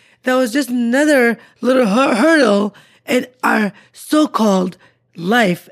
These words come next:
as a married couple together. 'Cause it's not always gonna be chocolate and strawberries. Sometimes, like I always say, it's gonna be some sprinkle of shit on top of it,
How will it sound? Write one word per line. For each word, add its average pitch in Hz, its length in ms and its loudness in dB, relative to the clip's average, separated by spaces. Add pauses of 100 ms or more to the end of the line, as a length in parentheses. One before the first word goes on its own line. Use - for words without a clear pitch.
(480)
as 185 80 -2
a 180 60 -2
married 190 360 -4
couple 190 260 -6
together. - 540 -10 (380)
'Cause 247 180 -2
it's 226 140 -2
not 285 340 0
always 269 300 2
gonna 214 160 2
be 208 80 0
chocolate 220 400 -2
and 185 100 -2
strawberries. 170 640 -2 (260)
Sometimes, 208 460 -2
like 190 160 0
I 196 140 0
always 196 320 0
say, - 200 0
it's 170 80 -4
gonna 180 140 -2
be 180 80 -2
some 180 160 -4
sprinkle 196 400 -4
of 165 100 -4
shit 285 200 -2
on 220 140 0
top 175 160 -2
of 175 120 -6
it, 185 80 -6